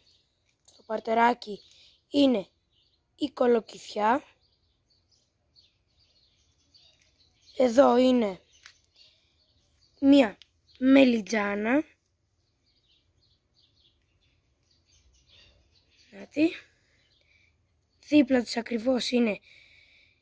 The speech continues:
μία πιπεριά φλωρίνης. Εδώ το λεμονοκυπάρισό μας. Επίσης αυτό το βάλαμε πριν λίγες μέρες.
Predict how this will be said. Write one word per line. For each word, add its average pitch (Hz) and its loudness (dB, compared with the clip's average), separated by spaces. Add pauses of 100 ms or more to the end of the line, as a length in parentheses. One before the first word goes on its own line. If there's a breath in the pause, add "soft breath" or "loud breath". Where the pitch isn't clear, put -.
(120)
μία 247 -2 (120)
πιπεριά 240 0
φλωρίνης. 240 0 (2250)
Εδώ 247 4
το 240 2
λεμονοκυπάρισό 214 -2
μας. 240 -4 (1600)
Επίσης 220 -2
αυτό 202 -12
το 202 -6
βάλαμε 202 -2
πριν 196 -14
λίγες 196 -6
μέρες. 202 0